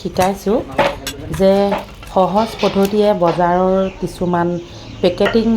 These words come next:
মছলা ব্যৱহাৰ নকৰাকৈ ছাগলী মাংস সোৱাদ লগাকৈ কেনেধৰণে ৰান্ধিব পাৰি। আহক তেনেহ'লে আৰম্ভ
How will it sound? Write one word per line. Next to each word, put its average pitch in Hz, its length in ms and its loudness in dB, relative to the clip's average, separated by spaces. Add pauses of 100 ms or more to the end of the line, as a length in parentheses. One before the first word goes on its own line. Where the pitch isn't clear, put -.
মছলা 190 400 2 (140)
ব্যৱহাৰ 175 460 2 (100)
নকৰাকৈ 175 580 2 (560)
ছাগলী 175 440 2
মাংস 208 240 -2 (340)
সোৱাদ 185 260 0 (100)
লগাকৈ 196 400 2 (140)
কেনেধৰণে 170 580 2 (460)
ৰান্ধিব 156 340 0 (140)
পাৰি। 147 200 0 (760)
আহক 208 280 2
তেনেহ'লে 214 440 2 (760)
আৰম্ভ 185 280 2